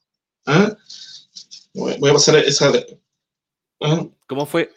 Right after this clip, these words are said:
Speaker 2: cómo fue que dijiste al principio? ¿Multiartista? ¿Algo así?
Speaker 1: Multiartista.
Speaker 2: Ahí
Speaker 1: Los
Speaker 2: tenía un
Speaker 1: multiartistas.
Speaker 2: multiartista, ahí tenía un verdadero multiartista.
Speaker 1: Total. ¿Mm?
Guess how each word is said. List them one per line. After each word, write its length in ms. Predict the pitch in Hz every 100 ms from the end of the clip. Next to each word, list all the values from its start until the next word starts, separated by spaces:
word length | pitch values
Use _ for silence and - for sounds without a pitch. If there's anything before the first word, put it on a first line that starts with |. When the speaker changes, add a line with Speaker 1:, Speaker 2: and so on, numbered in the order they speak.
| _
Speaker 2:
cómo 160 | 139
fue 160 | 135 156
que 60 | 160
dijiste 280 | 156 175 165
al 80 |
principio? 420 | 160 156 170 208 190
¿Multiartista? 1200 | 151 160 156 - 127 104 101 - 156 _ - 294
¿Algo 220 | 160 131
así? 140 | 123 190
Speaker 1:
Multiartista. 1160 | 202 247 - 208 190 160 - 208 - - 240 202 180 - - - - -
Speaker 2:
Ahí 60 |
Speaker 1:
Los 40 | 135
Speaker 2:
tenía 0 |
un 60 |
Speaker 1:
multiartistas. 320 | 156 131 151 131
Speaker 2:
multiartista, 580 | - 139 - 139 - 135 - _ _ _
ahí 120 | 95
tenía 220 | 104 117
un 120 | 123 110
verdadero 340 | 107 104 127
multiartista. 640 | 127 127 135 131 - - _ _ _ _ _ _
Speaker 1:
Total. 520 | 139 269 196 - - - - _ _ _ _ _ _ _ _
¿Mm? 160 | 143